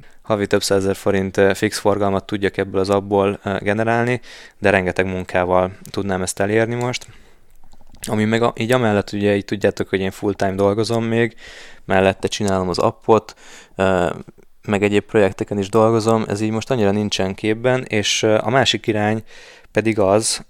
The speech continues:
hogy, ö, mindehhez kapni egy befektetést, ami, ami egy lökést tud adni az egész, ö, projektnek, ö, és most úgy néz ki, hogy ebbe az irányba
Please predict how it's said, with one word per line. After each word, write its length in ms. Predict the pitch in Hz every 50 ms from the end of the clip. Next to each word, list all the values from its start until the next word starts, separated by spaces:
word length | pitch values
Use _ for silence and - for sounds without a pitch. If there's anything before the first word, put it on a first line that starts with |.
| _
hogy, 560 | - 107 98 104 101 101 101 101 101 101 104
ö, 160 | 107 104 104 101
mindehhez 440 | 104 107 104 101 101 101 101 95
kapni 420 | - - 113 101 - - 101 92 95
egy 260 | 95 95 92 98 104
befektetést, 800 | 98 98 - - 104 - - 98 - - - 104 113 113 - -
ami, 320 | 98 98 98 101 98 92
ami 200 | 95 98 98 95
egy 120 | 98 98 98
lökést 420 | 101 98 - - - 92 - -
tud 140 | - 104 95
adni 280 | 95 95 98 95 92 95
az 100 | 92 98
egész, 480 | 95 95 98 95 - - - - -
ö, 220 | 101 98 98 98 95
projektnek, 760 | - - - 101 101 104 98 - - - 117 117 117 - - - - - - - - - - - _
ö, 380 | 101 98 95 95 95 98 95 - -
és 160 | - - - -
most 200 | 110 101 - 113
úgy 80 | 104
néz 180 | 95 92 90 -
ki, 120 | - -
hogy 180 | 98 101 98 95
ebbe 240 | 95 90 92 - 92
az 160 | 92 92 107
irányba 580 | 98 95 90 90 92 95 92 92 92 95 98